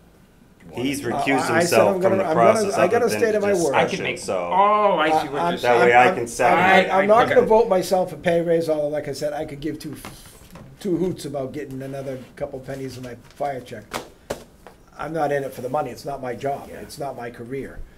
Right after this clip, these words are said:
Speaker 3: It's, it's not a significant amount
Speaker 1: I
Speaker 3: of money
Speaker 1: forgot
Speaker 3: to me.
Speaker 1: about that. I did quite
Speaker 3: But I, I just wanna be heard on why I think it goes
Speaker 1: Okay.
Speaker 3: that way and make sure you guys
Speaker 1: I
Speaker 3: deal
Speaker 1: will make
Speaker 3: with
Speaker 1: a motion that we authorize the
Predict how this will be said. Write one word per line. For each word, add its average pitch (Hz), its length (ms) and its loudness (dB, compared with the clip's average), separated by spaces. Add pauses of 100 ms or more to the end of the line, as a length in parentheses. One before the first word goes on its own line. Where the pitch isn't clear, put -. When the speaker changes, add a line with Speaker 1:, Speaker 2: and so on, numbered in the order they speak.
(320)
Speaker 3:
It's, - 300 -14
it's - 280 -10
not 131 260 -10
a 120 40 -12
significant 127 600 -8
amount 117 160 -14
Speaker 1:
I - 60 -10
Speaker 3:
of - 100 -12
money - 60 -10
Speaker 1:
forgot 85 200 -8
Speaker 3:
to 80 120 -14
me. 80 60 -16
Speaker 1:
about 78 180 -14
that. 87 220 -14
I 110 120 -10
did - 200 -16 (320)
quite 107 200 -10
Speaker 3:
But 120 180 -8 (260)
I, 127 120 -12 (140)
I 135 40 -10
just 127 240 -10
wanna 135 240 -10
be 117 140 -10
heard 123 240 -8
on 113 240 -16 (120)
why 135 260 -10
I 117 100 -14
think 110 240 -20
it 90 160 -18
goes 113 140 -12
Speaker 1:
Okay. 110 80 -18
Speaker 3:
that 110 120 -16
way 101 200 -18
and 101 140 -20 (280)
make 113 180 -16
sure 127 140 -14
you 120 100 -12
guys 110 380 -12
Speaker 1:
I 101 100 -2
Speaker 3:
deal 110 140 -4
Speaker 1:
will 95 80 -6
make 95 160 -8
Speaker 3:
with 85 100 -14
Speaker 1:
a - 20 -8
motion 85 380 -12
that - 200 -20
we 80 300 -14 (720)
authorize 80 540 -18 (800)
the 78 80 -18